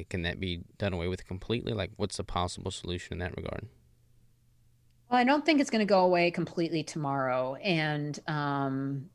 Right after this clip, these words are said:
Speaker 2: and I think that there's a lot of complexities to that question. Um, when we say feedlot beef,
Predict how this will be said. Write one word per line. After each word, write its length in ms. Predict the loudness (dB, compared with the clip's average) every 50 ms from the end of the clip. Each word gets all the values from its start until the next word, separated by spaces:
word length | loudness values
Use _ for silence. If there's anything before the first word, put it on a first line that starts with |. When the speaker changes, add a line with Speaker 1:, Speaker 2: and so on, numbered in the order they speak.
| _ _ -2
Speaker 2:
and 360 | 0 2 4 4 4 2 0 -4 -8 _ _ _ _ _ _ _ -20 -20 -20 _ _ _ _ -18 -14
I 180 | -4 -2 -2 -2
think 440 | -2 0 2 4 4 4 4 4
that 500 | 2 4 4 6 4 2 0 -2 -10 -14 -14 -6
there's 220 | -2 -2 2 4
a 80 | 4 4
lot 380 | 4 4 4 4 4 4 4 2
of 80 | -2
complexities 720 | -2 -6 -4 0 -2 -2 -2 -2 -6 -4 -4 -4 -6 -8 -10
to 100 | -10 -6
that 300 | -4 -2 -2 -2 -2 -4
question. 760 | -6 -4 -4 -4 -2 -4 -6 -8 -10 -12 -12 -12 -14 -16 -16 -6 -4
Um, 480 | -2 0 0 0 0 -2 -2 -4 -4 -6 -10 _ _ -20 -20 -20 -20 -20 -20 _ _ _ _ _ _ _ _ _ _ _ _ _ _ _ _ _ _ _ _ _ _ _ _
when 220 | -2 2 2 4 6
we 120 | 4 4
say 220 | 6 6 6 4 6
feedlot 500 | 2 0 2 4 6 6 6 4 4 4
beef, 580 | 6 6 6 6 2 0 -2 -8 -14 -18 -12